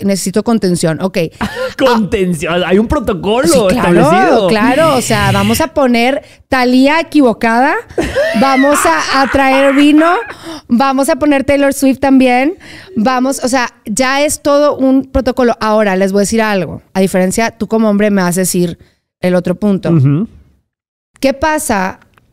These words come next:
Speaker 1: que cuando yo terminé una relación
Speaker 2: Ujú.
Speaker 1: así, de una manera súper sana, y él seguía enamorado,
Speaker 2: Mm.
Speaker 1: yo lo que hice fue, "No hay que vernos,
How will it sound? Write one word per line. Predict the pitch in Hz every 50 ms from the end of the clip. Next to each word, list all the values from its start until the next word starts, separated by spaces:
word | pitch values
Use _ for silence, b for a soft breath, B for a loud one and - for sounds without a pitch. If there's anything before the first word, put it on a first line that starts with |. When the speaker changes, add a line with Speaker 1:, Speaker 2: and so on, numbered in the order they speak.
| _ _
Speaker 1:
que | - 233 220 214 - - -
cuando | - 240 226 220 220 214
yo | 220 214 226 220
terminé | - 269 277 277 277 262 240
una | 233 226 233
relación | 240 240 240 233 220 190 - - - 202 185 175 165 156 147 139 -
Speaker 2:
Ujú. | 165 147 135 135 131 127 131 143 - _ _ 302 - -
Speaker 1:
así, | - 202 - - - 202 190 202 - - _ -
de | - 196
una | 202 208
manera | 226 220 202 196 208
súper | 196 - 196 - 185 175
sana, | - - 180 170 160 151 147 165 - _ _ _ _ _
y | _ 202 202
él | 202 202
seguía | 202 - 220 214 208
enamorado, | 202 196 190 190 175 170 170 151 156 127 139 - _ _ _ -
Speaker 2:
Mm. | 147 139 135 131 131 127 123 117 110 107 185
Speaker 1:
yo | 160 - 226 220 220
lo | 220 226 220
que | 220 202
hice | 180 180 175 156 - - -
fue, | - - - 175 160 151 127 - _ _ _ _ _ _ _ _ _ _ _ _ _
"No | 185 185 202 214
hay | 208 190 180
que | - 208
vernos, | 202 202 196 180 175 156 151 147 160 - - -